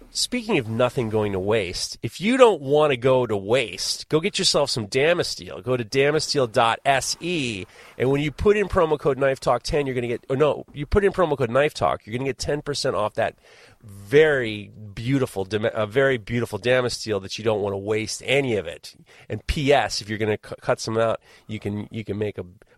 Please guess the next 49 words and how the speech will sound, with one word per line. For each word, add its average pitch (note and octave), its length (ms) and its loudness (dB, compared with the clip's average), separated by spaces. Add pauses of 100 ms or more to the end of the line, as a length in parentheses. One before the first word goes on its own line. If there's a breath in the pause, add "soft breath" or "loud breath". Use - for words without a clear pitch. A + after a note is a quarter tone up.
bottle G2+ 300 2
opener G2+ 260 -6
with G2 140 -8
that G2+ 160 -4
little G2+ 180 -4
piece G#2 300 -6
that's F2 140 -10
gonna G2 180 -8
be F#2+ 200 -10 (160 soft breath)
where F#2+ 140 -8
your F#2+ 100 -6
handle A2+ 260 0
goes. C3+ 300 0 (220 soft breath)
You A2 100 -8
cut - 220 -2
that A2 100 4
little G#2+ 140 -4
section A#2 420 -2
out, A#2 180 2 (220 soft breath)
you A2+ 60 -4
make G2+ 120 -4
a G2 40 -10
little G2 100 -10
Kiridashi, C#3+ 800 2
you B2 100 -2
make G#2 180 -2
a G2+ 40 -8
little G2+ 340 -6 (300 loud breath)
bottle D#3 320 6
opener. D3+ 480 2 (180 soft breath)
You're A#2+ 140 2
in B2 80 0
business C3 420 0
with A#2 120 -10
that A2 220 2
Damasteel, A#2 560 0
so A2 120 -6
go G#2 140 -10
get C3 180 -6
yourself A#2 340 0
that G#2 180 0
Damasteel, C#3+ 560 2
ten C3 180 -2
percent A#2+ 300 0
off A2+ 220 0
with G2+ 160 -6
Knife C3+ 300 0
Talk, C#3 420 2 (440 soft breath)
and C#3+ 720 2